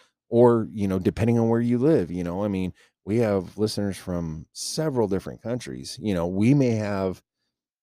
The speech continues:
construction adhesive here, but s-, you know, you may not have the same type of construction adhesive over in,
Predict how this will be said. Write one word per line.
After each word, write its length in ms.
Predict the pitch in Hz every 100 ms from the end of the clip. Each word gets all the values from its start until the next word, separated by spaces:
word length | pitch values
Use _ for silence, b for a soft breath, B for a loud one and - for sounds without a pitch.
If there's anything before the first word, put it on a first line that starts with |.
| _ _ _ _ _ _
construction 560 | 104 - 131 127 110 104
adhesive 500 | 85 95 107 92 82
here, 320 | 139 139 110
but 180 | 90 87 _
s-, 160 | - 92 -
you 200 | - 107
know, 280 | 98 85 90 -
you 240 | 113 104
may 200 | 135 135
not 200 | 117 101
have 300 | 98 107 104
the 80 | 95
same 500 | - 117 107 101 87 -
type 280 | - 143 113
of 100 | 90
construction 560 | 90 - 92 - 85 - _ _ -
adhesive 520 | 95 101 95 107 92
over 420 | 95 87 92 92
in, 160 | 85